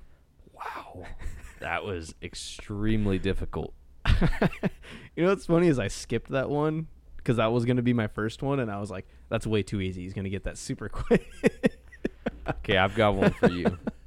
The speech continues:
Speaker 1: It's a bit harder.
Speaker 2: That's
Speaker 1: Well,
Speaker 2: crazy.
Speaker 1: I, I
Speaker 2: I
Speaker 1: don't
Speaker 2: thought,
Speaker 1: know.
Speaker 2: I thought you were gonna get that so quick. I didn't realize.
Speaker 1: I don't know how I didn't say a single one.
Speaker 2: Well, I noticed, like, a good stretch of those guys you named are just, you named, like, ninety Americans in a row.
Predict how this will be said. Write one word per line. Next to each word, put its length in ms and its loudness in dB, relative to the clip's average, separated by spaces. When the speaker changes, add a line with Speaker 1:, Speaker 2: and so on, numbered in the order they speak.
Speaker 1:
It's 240 2
a 40 4
bit 200 4
harder. 440 -2
Speaker 2:
That's 180 6
Speaker 1:
Well, 200 6
Speaker 2:
crazy. 180 8
Speaker 1:
I, 120 8
I 120 10
Speaker 2:
I 40 12
Speaker 1:
don't 80 8
Speaker 2:
thought, 220 8
Speaker 1:
know. 140 -12
Speaker 2:
I 100 2
thought 220 6
you 100 8
were 60 6
gonna 160 6
get 180 2
that 180 2
so 300 4
quick. 320 4
I 80 6
didn't 180 6
realize. 480 6
Speaker 1:
I 140 2
don't 80 2
know 80 4
how 180 6
I 60 8
didn't 180 -2
say 140 -2
a 40 -2
single 320 -2
one. 280 2
Speaker 2:
Well, 120 4
I 100 10
noticed, 520 8
like, 200 2
a 80 4
good 340 6
stretch 460 -4
of 60 0
those 180 0
guys 300 0
you 80 2
named 220 2
are 80 -2
just, 200 -10
you 160 2
named, 260 4
like, 300 -6
ninety 680 2
Americans 680 -2
in 80 0
a 80 -2
row. 400 -2